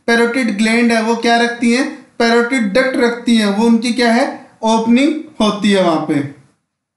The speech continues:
Then after क्या आती है अपनी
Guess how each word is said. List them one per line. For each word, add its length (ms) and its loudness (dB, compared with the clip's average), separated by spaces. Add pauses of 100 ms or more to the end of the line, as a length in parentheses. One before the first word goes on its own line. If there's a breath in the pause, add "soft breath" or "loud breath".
(2500)
Then 340 0
after 220 -2
क्या 180 0
आती 140 -2
है 120 0
अपनी 360 -2